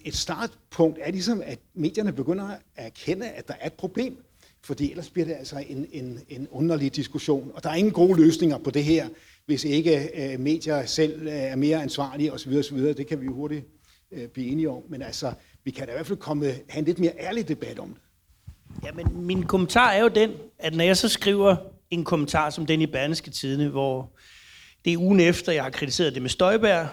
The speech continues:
Speaker 2: så kritiserer jeg så medierne for det med Qvortrup og, og så videre. Øh, så sker, <laughs> så sker der det, at lige så vel som politikerne, de gør sådan her og siger, "Det er i hvert fald ikke rigtigt,"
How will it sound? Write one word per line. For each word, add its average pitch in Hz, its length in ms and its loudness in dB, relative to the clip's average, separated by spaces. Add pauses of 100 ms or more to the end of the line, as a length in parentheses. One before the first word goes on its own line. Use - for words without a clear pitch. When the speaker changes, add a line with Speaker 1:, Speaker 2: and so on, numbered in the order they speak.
(120)
Speaker 2:
så - 220 -8
kritiserer 170 360 2
jeg 151 60 2
så 160 80 4
medierne 143 400 2
for - 100 -8
det 143 140 0
med 143 80 0
Qvortrup 170 520 -2
og, 131 300 -4
og - 100 -14
så - 80 -8
videre. 208 300 0 (960)
Øh, 147 300 -4 (180)
så - 200 -4
sker, - 380 4
<laughs> - 80 -4
så 226 40 -2
sker 240 280 -2
der 226 100 2
det, 190 300 2 (600)
at 156 340 0 (240)
lige 196 160 2
så 233 100 2
vel 180 200 6
som 170 200 2
politikerne, 208 580 6
de 196 140 -2
gør 185 160 2
sådan 185 280 -2
her 190 120 -2
og 151 60 -4
siger, 156 160 4
"Det 214 260 4 (140)
er 139 100 0
i 127 40 0
hvert 135 160 0
fald 151 120 -4
ikke 160 140 0
rigtigt," 170 320 0